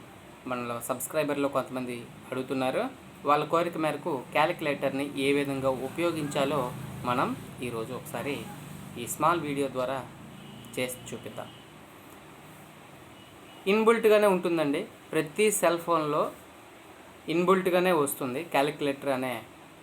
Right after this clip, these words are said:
యా, ఐకాన్ ఉంటుంది, యాప్ ఉంటుంది, క్యాలిక్యులేటర్, ఆ, ఇన్‌స్ట్రక్షన్ ఉంటుంది.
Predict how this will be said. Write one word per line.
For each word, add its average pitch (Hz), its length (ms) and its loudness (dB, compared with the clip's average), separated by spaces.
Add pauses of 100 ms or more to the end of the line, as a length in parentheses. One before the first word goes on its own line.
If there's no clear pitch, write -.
యా, 117 400 0 (920)
ఐకాన్ 135 300 4
ఉంటుంది, 143 460 -2
యాప్ 127 240 2
ఉంటుంది, 123 340 -6
క్యాలిక్యులేటర్, 139 680 -2 (460)
ఆ, 113 400 -2 (120)
ఇన్‌స్ట్రక్షన్ 139 540 0
ఉంటుంది. 123 400 -6